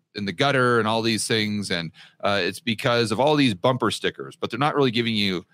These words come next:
any facts. "Oh, it's because the deficits are exploding."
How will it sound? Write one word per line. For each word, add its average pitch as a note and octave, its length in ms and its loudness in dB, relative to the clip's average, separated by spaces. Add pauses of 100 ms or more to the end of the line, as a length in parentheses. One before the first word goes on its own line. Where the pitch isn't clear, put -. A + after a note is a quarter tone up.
(440)
any A2+ 140 -2
facts. - 400 0
"Oh, D3 80 4
it's B2+ 180 -4
because C3+ 680 0
the B2 140 0
deficits C#3+ 480 -2
are B2 60 4
exploding." A3 1040 0